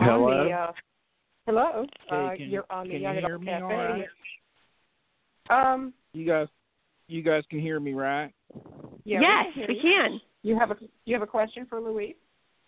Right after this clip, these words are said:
Speaker 1: Uh, yeah. So I've been writing my own book for a while now. It's called Fifty Shades of Gay.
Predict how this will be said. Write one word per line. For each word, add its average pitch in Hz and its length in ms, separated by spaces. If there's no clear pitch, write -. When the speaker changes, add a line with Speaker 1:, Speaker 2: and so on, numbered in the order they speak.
Speaker 1:
Uh, 165 220
yeah. 170 580
So 208 160
I've 240 180
been 208 200
writing 156 260
my 151 160
own 139 160
book 131 300
for 131 80
a 123 40
while 127 340
now. 123 260
It's - 200
called 175 360
Fifty 160 400
Shades 147 260
of 104 160
Gay. 135 400